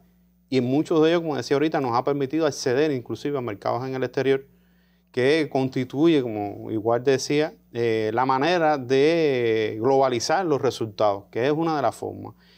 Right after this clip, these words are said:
Un principio que nosotros estamos divulgando en la, eh, en, como parte de la, la campaña de comunicación para la transformación digital es que no es ya, ya la etapa de informatizar, de digitalizar las cosas, eh, avanzamos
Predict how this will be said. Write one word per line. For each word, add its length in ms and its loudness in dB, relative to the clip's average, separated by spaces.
Un 100 -4
principio 460 2
que 60 4
nosotros 200 2
estamos 440 -2
divulgando 680 -2
en 80 -2
la, 380 0
eh, 800 -10
en, 60 -18
como 220 -6
parte 380 -2
de 280 0
la, 460 -8
la 80 -20
campaña 400 -2
de 60 0
comunicación 720 -2
para 160 0
la 100 2
transformación 680 -6
digital 460 -2
es 120 -2
que 160 2
no 140 2
es 320 -6
ya, 300 -2
ya 160 2
la 80 4
etapa 340 2
de 60 0
informatizar, 880 0
de 160 0
digitalizar 760 0
las 180 -2
cosas, 400 0
eh, 580 2
avanzamos 760 0